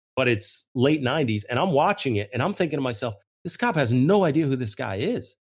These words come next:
And Kobe's not saying anything. He's just standing against the wall, like, smiling, but in a way like,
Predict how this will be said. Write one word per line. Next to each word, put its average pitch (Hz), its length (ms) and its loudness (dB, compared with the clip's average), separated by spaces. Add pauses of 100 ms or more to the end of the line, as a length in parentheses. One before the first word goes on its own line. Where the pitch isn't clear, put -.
(120)
And 127 120 -2
Kobe's 190 280 0
not 156 180 -4
saying 123 300 -4
anything. 117 260 0
He's 110 140 -2
just 135 120 -8
standing 123 200 0
against 117 180 -2
the 120 60 0
wall, 101 300 2
like, 113 160 -2 (320)
smiling, 165 760 2
but 131 120 2
in 127 100 4
a 120 40 4
way 117 220 2
like, 98 160 -4